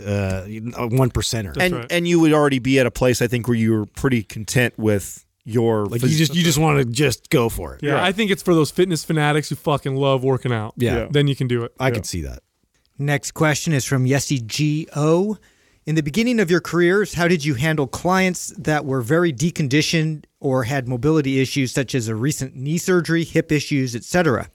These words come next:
Speaker 4: How did you reassure them, and what steps did you take to gather the information you needed to start their programming?
Speaker 2: S-, so in the beginning of my career, I had very, very little knowledge and understanding of correctional exercise. I just didn't know.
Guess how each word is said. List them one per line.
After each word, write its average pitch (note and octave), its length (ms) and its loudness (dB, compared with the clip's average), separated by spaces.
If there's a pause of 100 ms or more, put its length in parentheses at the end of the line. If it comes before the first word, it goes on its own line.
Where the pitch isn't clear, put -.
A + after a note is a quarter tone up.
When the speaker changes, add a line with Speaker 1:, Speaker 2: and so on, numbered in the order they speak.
(560)
Speaker 4:
How E3 140 0
did F3 180 2
you E3 100 0
reassure D#3 560 0
them, B2 300 0 (280)
and C3+ 160 -2
what A3 160 0
steps - 380 -2
did D3+ 140 -2
you D3+ 100 0
take E3+ 300 0
to D3 60 -8
gather D3 360 0
the A#2+ 160 -2
information C#3 600 0
you C3 60 -4
needed E3 360 0
to B2+ 80 -8
start B2+ 340 -4
their D3+ 140 -4
programming? D3 580 0
Speaker 2:
S-, - 260 -14
so D#3+ 520 0
in F#3+ 220 0
the F3+ 80 2
beginning F3 640 0
of C#3+ 100 -2
my C#3+ 180 0
career, A#2+ 640 -2 (120)
I D3 140 0
had D3 200 0
very, D#3+ 480 2
very D#3+ 300 0
little C#3+ 580 0
knowledge C3+ 640 0
and C3 140 0
understanding B2 840 -2
of A#2+ 340 -6
correctional B2+ 520 -2
exercise. A2+ 540 -8
I - 60 -8
just E3 320 0
didn't D3+ 240 -2
know. A2+ 280 -10